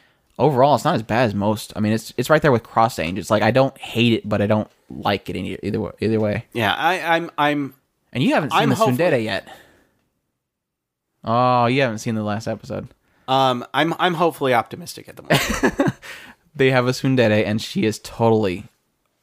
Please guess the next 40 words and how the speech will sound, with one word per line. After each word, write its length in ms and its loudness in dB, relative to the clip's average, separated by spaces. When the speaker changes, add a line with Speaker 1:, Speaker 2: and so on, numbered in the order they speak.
Speaker 1:
textbook 640 -2
Tsundere. 520 -8
But 100 0
it 100 0
turned 200 -2
Speaker 2:
I, 20 0
Speaker 1:
out 120 -6
cute. 120 -6
Speaker 2:
that's 240 -2
not 140 -8
gonna 160 -14
cr-, 120 -20
hurt 220 -16
me. 160 -18
Speaker 1:
It, 200 -2
it 200 2
turned 180 4
out 160 0
cute 220 -4
Speaker 2:
It's 80 -8
Speaker 1:
at 20 -6
the 60 -4
Speaker 2:
really 140 -2
Speaker 1:
end. 60 -8
Speaker 2:
not 120 -8
gonna 120 -10
hurt 200 -10
me. 140 -14
Speaker 1:
But 60 0
yeah, 120 2
I, 260 2
I, 300 2
like 160 0
I 40 -4
said, 180 0
I 80 4
don't 180 0
like 260 0
magical 320 2
girls 580 0